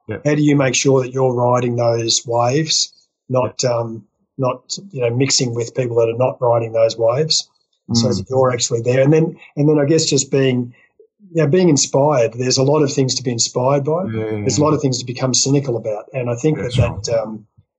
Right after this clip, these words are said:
Speaker 2: that getting too wrapped up in the cynical stuff's gonna steal too much of your energy. So,
Speaker 1: Yeah, yeah,
Speaker 2: yeah,
Speaker 1: yeah.
Speaker 2: being inspired, um, the decade view, and, uh, and sort of, yeah,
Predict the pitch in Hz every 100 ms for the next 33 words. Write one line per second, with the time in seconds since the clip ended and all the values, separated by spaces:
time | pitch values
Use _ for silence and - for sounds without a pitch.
0 | _ _ 127 123 _ _ _ _ _ _
1 | _ - 156 143 135 - 151 139 135 131
2 | 131 135 123 - 135 135 120 - 120 -
3 | 123 120 - 131 123 120 127 120 120 113
4 | 113 123 117 113 - 123 120 - - 98
5 | 98 98 135 120 160 170 139 - 139 139
6 | 147 147 131 - _ _ 131 127 123 151
7 | 139 139 123 117 127 131 135 135 - _
8 | _ - 131 127 123 123 120 120 120 143
9 | 127 123 139 123 117 - - 147